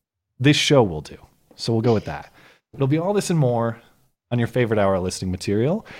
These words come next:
Thank you for liking the show on YouTube. Thank you for reviewing the show on iTunes. Thank you for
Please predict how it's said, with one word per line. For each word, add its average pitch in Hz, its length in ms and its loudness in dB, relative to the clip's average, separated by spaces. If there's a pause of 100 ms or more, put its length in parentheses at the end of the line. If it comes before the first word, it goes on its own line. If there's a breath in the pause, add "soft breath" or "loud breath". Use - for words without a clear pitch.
(440 loud breath)
Thank 208 220 2
you 214 80 0
for 147 120 0
liking 151 340 2
the 131 60 4
show 139 360 2
on 110 260 2
YouTube. 156 440 2
Thank 131 200 0
you 117 60 -2
for 113 120 -2
reviewing 107 280 2
the 104 80 2
show 98 160 -2
on 87 80 -8
iTunes. 143 500 -2
Thank 117 240 -4
you 107 120 -4
for 87 480 -6